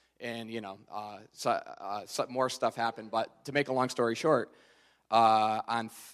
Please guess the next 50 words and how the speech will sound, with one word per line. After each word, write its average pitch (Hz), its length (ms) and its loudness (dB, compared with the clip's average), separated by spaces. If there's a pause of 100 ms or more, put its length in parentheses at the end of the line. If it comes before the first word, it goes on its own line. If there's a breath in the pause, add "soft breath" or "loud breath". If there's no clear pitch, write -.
(120)
that 127 340 0
following 123 380 2
Thursday, 120 920 0 (140)
when 117 200 -2
I 117 140 4
was 113 180 0
working 131 360 4
with 110 160 -4
her, 110 280 -2
I 110 180 -2
was 110 180 -10
just 131 240 -4
like, 123 160 0
I, 131 220 4
I 135 40 -4
didn't, 139 320 -2 (720)
I 120 80 -10
just 123 160 -14
kind 135 140 0
of 117 60 -6
flippantly 117 400 -2
told 127 180 -8
her, 123 80 -4
"Oh, 143 120 0
yeah, 139 160 -2
you 135 160 -6
were 131 60 -2
in 131 60 -8
my 123 100 -10
dream 131 220 -14
the 127 80 -10
other 120 160 -2
day," 120 220 -2
and, 113 100 -6
uh, 107 100 -10 (300 soft breath)
you 123 140 0
know, 117 60 2
I, 113 340 0
I, - 60 -4 (360)
we, 131 160 -4
we 131 200 -4
were 123 140 -2
walking 127 380 2
here, 123 300 -2
and 113 120 -4
then 123 140 -6
this, 117 200 -12
this 113 200 -12
homeless 131 340 -6
person 110 520 -8